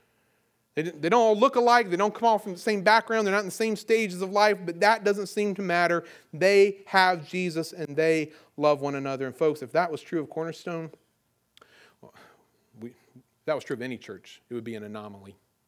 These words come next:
unfortunately, in the grand scheme of Christianity today. But I think we would then be genuinely and truly walking in the Spirit and in a manner that was worthy of our Lord.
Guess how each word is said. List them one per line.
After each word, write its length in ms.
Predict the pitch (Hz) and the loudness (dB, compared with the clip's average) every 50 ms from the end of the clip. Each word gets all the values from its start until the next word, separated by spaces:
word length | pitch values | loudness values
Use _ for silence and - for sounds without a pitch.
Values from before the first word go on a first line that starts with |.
| _ _ _ _ _ _ _ _ _ _ | _ _ _ _ _ _ _ _ _ _
unfortunately, 640 | 120 107 - - 110 104 - 107 101 104 107 107 107 | -20 -18 -14 -14 -14 -14 -14 -18 -20 -18 -16 -16 -14
in 100 | 104 104 | -16 -16
the 40 | 101 | -18
grand 400 | - - 113 113 110 107 101 - | -18 -16 -16 -14 -14 -16 -16 -18
scheme 300 | - - - 123 117 104 | -20 -18 -14 -14 -14 -14
of 100 | 92 - | -14 -16
Christianity 600 | - 110 - - 110 110 107 104 104 101 101 95 | -16 -18 -16 -16 -16 -16 -16 -16 -16 -18 -20 -20
today. 400 | _ - 104 104 104 104 104 _ _ _ _ _ _ _ _ _ _ _ _ _ _ _ _ | _ -18 -16 -16 -16 -18 -20 _ _ _ _ _ _ _ _ _ _ _ _ _ _ _ _
But 100 | - 127 | -4 -4
I 100 | 123 120 | -2 -2
think 240 | - 139 131 120 - | -4 -8 -10 -8 -6
we 100 | 131 127 | -6 -4
would 160 | 123 120 113 | -4 -6 -6
then 180 | 131 127 123 123 | -6 -6 -6 -6
be 140 | 117 113 | -8 -10
genuinely 720 | 113 107 127 143 147 147 143 139 135 127 123 123 120 131 117 | -10 -10 -8 -6 -6 -4 -4 -6 -6 -6 -8 -8 -10 -10 -12
and 140 | 120 113 - | -14 -16 -18
truly 580 | - - 156 151 147 127 117 113 110 117 113 _ _ _ _ _ _ _ _ _ - | -12 -6 -4 -4 -4 -4 -4 -6 -8 -10 -12 _ _ _ _ _ _ _ _ _ -8
walking 460 | 127 127 127 131 131 - 147 139 135 | -2 0 0 0 0 -2 -6 -8 -8
in 100 | 135 139 | -8 -8
the 60 | 131 | -10
Spirit 580 | - - - - 117 107 104 104 104 113 - - _ _ _ _ _ _ _ _ - | -12 -14 -14 -12 -10 -10 -10 -12 -14 -16 -18 -20 _ _ _ _ _ _ _ _ -14
and 80 | 120 117 | -12 -10
in 140 | 113 113 | -10 -8
a 40 | 113 | -8
manner 440 | 110 117 123 120 120 113 110 110 107 | -8 -8 -8 -8 -8 -8 -8 -8 -8
that 120 | 110 110 | -8 -10
was 160 | 110 110 101 104 | -10 -12 -14 -10
worthy 460 | 107 113 110 107 98 101 95 92 87 _ _ _ _ _ _ - | -8 -6 -6 -6 -8 -10 -14 -16 -18 _ _ _ _ _ _ -20
of 120 | 110 - | -16 -14
our 120 | 104 104 101 | -14 -14 -14
Lord. 300 | 98 98 95 90 92 | -14 -16 -18 -18 -18